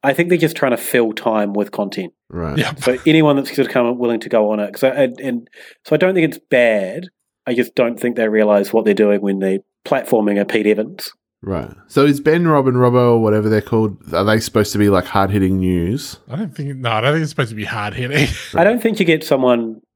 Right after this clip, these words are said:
Speaker 1: like Robbo, with the last name Robbo,
Speaker 2: Yeah.
Speaker 3: Yeah.
Speaker 1: to do
Speaker 2: Or a
Speaker 1: hard-hitting
Speaker 2: former Big
Speaker 1: stuff.
Speaker 2: Brother winner.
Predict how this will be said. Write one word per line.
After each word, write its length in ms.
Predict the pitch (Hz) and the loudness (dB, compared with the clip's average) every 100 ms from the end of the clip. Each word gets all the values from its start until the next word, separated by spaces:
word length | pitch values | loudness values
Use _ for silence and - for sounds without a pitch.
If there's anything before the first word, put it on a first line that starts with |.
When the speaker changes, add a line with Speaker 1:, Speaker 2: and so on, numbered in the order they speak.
| _ _ _ _ | _ _ _ _
Speaker 1:
like 240 | 135 120 | 0 2
Robbo, 640 | 117 117 113 107 123 160 175 - | 2 2 4 2 -2 -8 -12 -14
with 120 | - 117 | -10 0
the 40 | |
last 200 | 117 110 | 0 2
name 180 | 117 110 | -2 0
Robbo, 480 | 110 110 107 117 143 - _ | 0 2 2 0 -10 -16 _
Speaker 2:
Yeah. 220 | 107 92 87 | -2 0 2
Speaker 3:
Yeah. 260 | 120 95 - _ | 0 -2 -10 _
Speaker 1:
to 80 | - | 0
do 100 | 127 | 2
Speaker 2:
Or 40 | 104 | 2
a 20 | |
Speaker 1:
hard-hitting 300 | 113 110 110 | 2 0 0
Speaker 2:
former 100 | 107 | 0
Big 80 | 101 | 0
Speaker 1:
stuff. 100 | 127 | 0
Speaker 2:
Brother 240 | 90 95 | 0 0
winner. 360 | 95 95 98 | 0 -2 -4